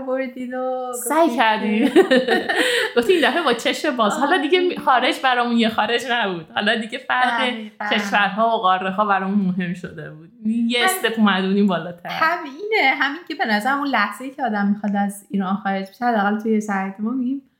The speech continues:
Speaker 1: آخه برم دیگه، فقط برم.
Speaker 2: <laughs> دقیقاً.
Speaker 1: توی خیلی از مواقع قصه‌های، قصهٔ آدم‌هایی که مهاجرت کردن از ایران، مخصوصاً اونایی که مهاجرت تحصیلی کردن، این بوده که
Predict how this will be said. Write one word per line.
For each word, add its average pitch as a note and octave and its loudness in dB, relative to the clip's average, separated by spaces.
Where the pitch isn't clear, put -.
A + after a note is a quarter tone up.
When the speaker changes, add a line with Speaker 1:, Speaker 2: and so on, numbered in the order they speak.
Speaker 1:
آخه G#3+ -4
برم A3+ 4
دیگه، E3+ -2
فقط F3+ 0
برم. A3 2
Speaker 2:
<laughs> - -4
دقیقاً. B3+ -2
Speaker 1:
توی G#4+ 6
خیلی G4 4
از D#4+ 0
مواقع C4 2
قصه‌های، C#4 0
قصهٔ D4+ 0
آدم‌هایی A3 2
که C#4 -4
مهاجرت G3+ -2
کردن G3 -6
از G3 -14
ایران، G#3+ -6
مخصوصاً G#3+ -4
اونایی G#3+ 0
که A3+ -4
مهاجرت F#3 -2
تحصیلی F#3 -10
کردن، F#3+ -4
این A#3+ 0
بوده A3+ -4
که B3 -10